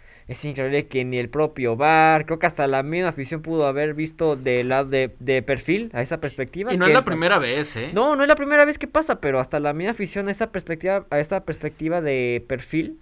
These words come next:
Speaker 1: se nota que entró el balón.
Speaker 2: Qué pena, qué pena por, por Perú, ¿no? Eh, Uruguay, pues, evidentemente no, no tiene la culpa, eh, y al igual que Ecuador, pues bueno, consiguieron su, su pase.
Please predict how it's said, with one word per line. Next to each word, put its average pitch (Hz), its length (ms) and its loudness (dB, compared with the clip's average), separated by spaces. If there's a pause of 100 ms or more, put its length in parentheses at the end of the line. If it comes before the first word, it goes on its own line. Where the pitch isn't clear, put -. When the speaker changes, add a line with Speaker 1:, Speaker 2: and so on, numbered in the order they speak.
(160)
Speaker 1:
se - 160 -12
nota 117 200 -14
que - 120 -20
entró 123 160 -12
el 147 80 -12
balón. 151 420 -14 (640)
Speaker 2:
Qué 196 120 -2
pena, 170 340 4 (100)
qué 170 120 -2
pena 170 280 2
por, 123 520 2
por 131 180 -2
Perú, 202 500 0 (120)
¿no? 202 460 0
Eh, 120 540 -2
Uruguay, 127 540 2
pues, - 180 -14
evidentemente 147 720 0
no, 135 260 -2
no 135 160 -4
tiene 135 220 -4
la 107 140 -2
culpa, 160 480 2 (500)
eh, 117 480 2
y 120 100 0
al 117 140 2
igual 139 240 2
que 147 100 -4
Ecuador, 135 420 0
pues 117 120 -6
bueno, 127 240 -4
consiguieron 120 520 -8
su, 104 320 -8
su - 200 -12
pase. 170 440 0